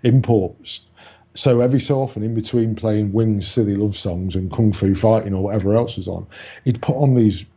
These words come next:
really obscure records that he got in to see if they worked.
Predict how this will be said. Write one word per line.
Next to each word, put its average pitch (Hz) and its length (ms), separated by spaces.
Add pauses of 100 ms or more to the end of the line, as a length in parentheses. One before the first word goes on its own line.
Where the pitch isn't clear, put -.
(140)
really 104 320
obscure 92 380
records 131 540
that - 80
he 98 80
got 92 260
in 139 100
to - 160
see 104 200
if 95 120
they 98 80
worked. - 540